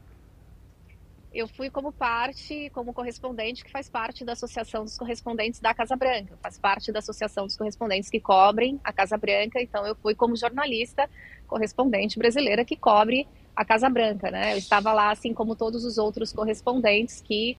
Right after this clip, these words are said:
cobrem, é, a sede do poder americano. Então,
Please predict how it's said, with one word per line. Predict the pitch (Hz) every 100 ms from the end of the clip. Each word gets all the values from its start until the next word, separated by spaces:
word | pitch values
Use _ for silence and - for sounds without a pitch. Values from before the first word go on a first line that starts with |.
| -
cobrem, | 214 202 208 233 262 - - -
é, | - 196 196 196 190 185
a | 180
sede | - 202 208
do | 214
poder | 208 226 196 190 196 - - -
americano. | - 196 196 208 233 - 208 185 175 -
Então, | 202 190 208 190 202 233 233 220